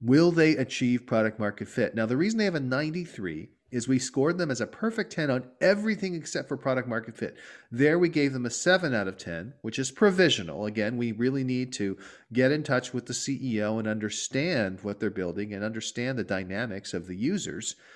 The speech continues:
But it is very promising. So it fits into the category of this is a company with an incredible business model,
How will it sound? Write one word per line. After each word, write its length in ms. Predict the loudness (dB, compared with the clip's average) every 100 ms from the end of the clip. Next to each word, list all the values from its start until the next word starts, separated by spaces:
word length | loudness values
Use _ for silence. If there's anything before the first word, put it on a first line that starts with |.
| -20 -20 _ 0
But 320 | 2 2 0
it 160 | 0 2
is 220 | 2 2
very 300 | 2 2 2
promising. 720 | 0 -4 -2 -4 -6 -8 -8
So 200 | -4 -2
it 120 | -2
fits 380 | -4 -2 -2 -2
into 300 | -4 -4 -4
the 80 | -8
category 840 | -4 -2 -2 0 0 0 0 -2
of 320 | -2 -2 -2 -6 -20 _
this 220 | -2 -2 -2
is 80 |
a 40 | -6
company 440 | -2 -4 -2 -2
with 160 | -2 -2
an 80 | -6
incredible 500 | -6 0 0 0 0
business 400 | 0 0 -6 -4
model, 400 | -2 -2 -2